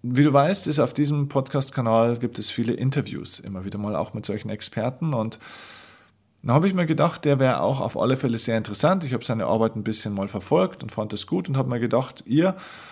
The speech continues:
also meine Community, ihr könnt davon absolut profitieren, wenn ich den mal hier, ähm, ja, interviewe.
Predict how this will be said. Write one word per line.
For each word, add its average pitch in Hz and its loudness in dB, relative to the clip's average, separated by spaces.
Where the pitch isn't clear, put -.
also 107 -4
meine 113 0
Community, 127 -2
ihr - -2
könnt 113 -2
davon 107 -2
absolut - -4
profitieren, 95 -10
wenn 95 -6
ich 92 -10
den 92 -8
mal 98 -6
hier, 98 -6
ähm, 104 -4
ja, 131 2
interviewe. 120 -4